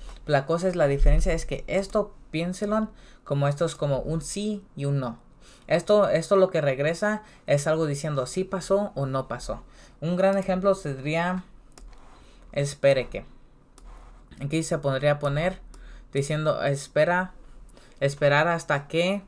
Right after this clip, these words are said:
esto sea verdad. Como les expliqué antes. Esto, esto, imagine, es una función que regresa, que regresa un sí y un no.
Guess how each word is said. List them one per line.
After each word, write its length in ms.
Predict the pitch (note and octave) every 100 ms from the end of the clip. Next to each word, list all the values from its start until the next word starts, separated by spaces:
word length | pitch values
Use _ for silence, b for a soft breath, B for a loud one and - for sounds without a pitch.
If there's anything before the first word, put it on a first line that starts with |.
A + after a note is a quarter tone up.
| - b b b - - -
esto 260 | C#3+ D3 D3+
sea 160 | D3
verdad. 320 | C3+ B2+ B2 B2 - - _ - -
Como 180 | D3
les 160 | D3 C#3
expliqué 300 | C#3+ C#3 C#3+
antes. 380 | C#3+ C3+ - - - - B B B
Esto, 500 | - D#3 G#3 G#3+ G#3+ - - - -
esto, 240 | D3+ D3 F3+
imagine, 420 | D#3 D3 F3 E3
es 120 | D3+
una 160 | F#3+ F#3
función 400 | D#3+ C#3+ E3 E3+
que 100 | D#3
regresa, 560 | C#3 C#3+ D3 E3+ D3
que 120 | -
regresa 360 | C3+ C3 D3 D#3+
un 140 | C#3+
sí 280 | C#3+ G3+ G#3+ D3+
y 120 | C#3+
un 140 | C#3
no. 200 | C3 A2+